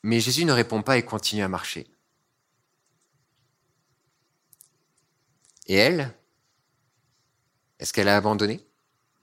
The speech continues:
Non. Est-ce qu'elle s'est dit, « Bof, tout ça c'est du n'importe quoi, je vais arrêter de, de croire n'importe quoi, ce Jésus-là finalement », non.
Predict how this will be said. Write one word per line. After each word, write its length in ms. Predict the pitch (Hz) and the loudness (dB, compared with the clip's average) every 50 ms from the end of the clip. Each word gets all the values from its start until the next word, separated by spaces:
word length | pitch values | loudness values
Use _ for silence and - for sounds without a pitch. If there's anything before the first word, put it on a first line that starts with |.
| _ _ _ _ _ - | _ _ _ _ _ -14
Non. 140 | 101 98 - - _ _ _ _ _ _ _ _ _ _ _ _ _ _ _ _ _ _ _ _ - - - | -12 -10 -10 -12 _ _ _ _ _ _ _ _ _ _ _ _ _ _ _ _ _ _ _ _ -20 -14 -10
Est-ce 160 | - - - | -8 -4 -2
qu'elle 80 | 113 - | -2 -2
s'est 120 | - 107 | -2 -2
dit, « 80 | 107 113 | -2 2
Bof, 420 | 107 113 104 95 - - - - - - - - - _ _ _ _ | 6 6 6 6 6 2 -2 -4 -8 -16 -20 -20 -20 _ _ _ _
tout 120 | - - - | -6 0 2
ça 100 | 170 143 | 2 2
c'est 140 | - 147 | 2 0
du 120 | 120 120 127 | 0 2 4
n'importe 440 | 131 123 - - 131 113 - - 120 | 4 4 4 4 2 2 2 0 0
quoi, 240 | - 123 135 139 | 4 6 6 6
je 60 | 135 120 | 8 6
vais 80 | 127 | 6
arrêter 260 | 120 120 127 123 - | 6 6 4 4 2
de, 380 | 139 127 127 117 113 110 104 104 | 4 4 4 6 6 6 4 2
de 80 | 101 110 | 2 -2
croire 400 | 101 - 127 139 147 151 151 151 | -4 -2 4 8 8 10 10 8
n'importe 440 | 139 127 120 - 131 113 - - 107 | 6 2 0 0 0 -2 0 -4 -4
quoi, 280 | - 123 123 127 127 - - - - | 2 4 6 6 6 4 -2 -12 -8
ce 260 | - - 131 127 123 | 0 2 4 4 4
Jésus-là 760 | 123 117 113 123 151 160 147 135 - 139 135 131 139 143 143 | 4 4 6 8 8 8 8 6 4 4 6 6 6 6 4
finalement », 500 | - - 139 123 120 131 135 135 127 - - - - _ _ _ _ _ _ _ _ | 2 2 2 2 4 6 4 4 4 2 -4 -12 -20 _ _ _ _ _ _ _ _
non. 240 | 92 107 95 92 92 | -6 -4 -4 -4 -6